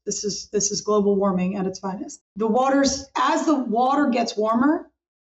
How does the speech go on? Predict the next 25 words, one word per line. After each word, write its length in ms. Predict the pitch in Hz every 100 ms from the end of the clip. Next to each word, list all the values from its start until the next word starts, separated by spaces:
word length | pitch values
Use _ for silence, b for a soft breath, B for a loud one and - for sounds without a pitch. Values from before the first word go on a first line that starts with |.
| _
the 80 | 226
weeds 360 | 202 254 254 226
are 140 | 196
going 360 | 170 220 269 254
to 60 |
get 220 | 208 214 214
worse. 460 | 196 - - - _
This 180 | 208 -
is 160 | 254
not 400 | 226 233 254 320
going 220 | 240 254 240
to 80 |
get 180 | 233 233
better. 260 | 208 180 - _ _ 196
This 100 | 220
is 140 | 180
only 240 | 226 226
gonna 180 | 208 208
get 160 | 190 311
worse. 400 | 311 - - - _ _ _ _ _ -
So 500 | - 262 247 240 -
as 260 | 240 277 285
it 120 | 302
gets 240 | 262 240
worse, 720 | 196 214 233 190 - - -